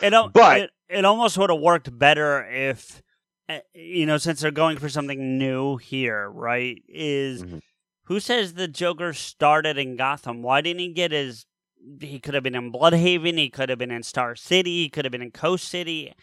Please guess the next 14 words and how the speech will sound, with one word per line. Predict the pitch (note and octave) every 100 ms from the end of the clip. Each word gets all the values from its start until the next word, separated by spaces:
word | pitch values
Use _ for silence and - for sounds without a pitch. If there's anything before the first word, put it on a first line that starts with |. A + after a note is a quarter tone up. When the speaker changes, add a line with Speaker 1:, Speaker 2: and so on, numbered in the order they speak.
| _ _
Speaker 1:
and | - C3+ C3+ B2+ B2
then | C3+ F3 E3+ C#3 B2 G#2+ _ _ _ _ -
when | C#3+ D3+
he | D3
sees | - F3 D#3
all | D3
the | C3+
corruption | - C#3 D3 F#3+ - - D3+ B2+ A#2+ A2 _ _
and | D3 D3+ C#3+
the | C#3
chaos | - - G3+ G#3 D3+ C3+ C3 C3 - - -
that's | - D3 D3 - -
in | F3+ F3 E3+ F3 F3+ D3+ B2+ A#2
Gotham, | C#3 C3 B2+ B2+ A#2 A#2 A2+